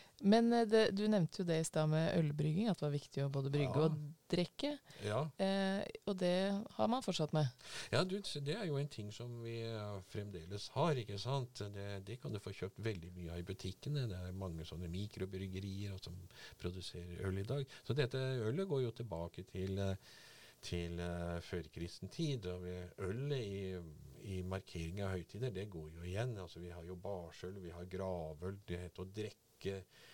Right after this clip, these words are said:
Speaker 2: bryllup, for eksempel. Så ølet har vært en viktig, ikke bare som i, skal vi si, som i rusdrikk, men også som rituell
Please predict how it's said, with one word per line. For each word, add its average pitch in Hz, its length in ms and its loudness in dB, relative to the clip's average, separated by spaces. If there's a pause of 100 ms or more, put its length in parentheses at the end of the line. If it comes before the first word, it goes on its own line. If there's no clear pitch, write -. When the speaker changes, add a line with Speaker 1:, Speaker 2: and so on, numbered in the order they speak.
(160)
Speaker 2:
bryllup, 98 720 -4
for - 240 -6
eksempel. 117 480 -4
Så 110 140 -2 (160)
ølet 107 240 -4
har 110 160 -6
vært 92 280 -6
en 110 180 -4 (100)
viktig, 127 480 -8
ikke - 160 -6
bare 113 240 -4
som 101 240 -6
i, 98 160 -4 (320)
skal - 140 -4
vi 90 40 -6
si, 92 120 -6
som 90 180 -8
i 90 40 -6
rusdrikk, 127 420 -10
men 101 100 -4
også - 220 -6
som 95 160 -4
rituell 92 760 -6